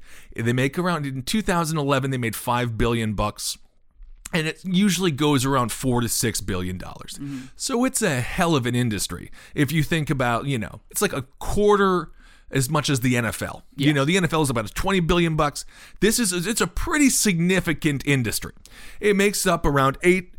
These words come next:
Speaker 1: or nine percent of the total prisons in the country are
Speaker 2: Mm-hmm.
Speaker 1: private prisons, and they're owned by groups like CoreCivic and Geo Group. And the modern private prison business first emerged and established itself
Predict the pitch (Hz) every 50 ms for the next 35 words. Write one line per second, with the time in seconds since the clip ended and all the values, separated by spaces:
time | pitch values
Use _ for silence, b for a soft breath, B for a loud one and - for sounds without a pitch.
0 | b b b b b b b b b b - 156 160 165 156 147 143 139 143 147
1 | 160 160 - - 165 139 - - 139 123 123 123 120 - 120 117 113 117 113 104
2 | 104 120 113 - - 135 135 135 135 135 - - 127 120 110 110 117 120 107 120
3 | 127 147 160 - - 104 98 87 - 101 113 123 135 139 139 127 120 104 110 113
4 | 160 151 - - 101 95 87 - 98 101 - - - B B B B B B 165
5 | 165 165 170 170 165 - 156 147 151 156 151 135 147 143 139 123 123 127 135 135
6 | 127 - - 131 123 120 - - 185 196 190 180 - - 170 151 143 139 147 147
7 | - 139 127 120 104 107 131 143 143 135 131 127 120 110 123 123 117 117 110 -
8 | - b b b b b 131 135 135 131 123 117 120 135 139 139 143 160 180 190
9 | 190 185 165 - - 175 147 147 151 147 - - 147 143 135 135 120 113 113 139
10 | 143 127 123 120 - - - 151 156 160 - - 151 139 139 135 131 123 - 127
11 | 123 117 107 - - - 117 110 147 147 156 147 - 131 - - - - 190 110
12 | -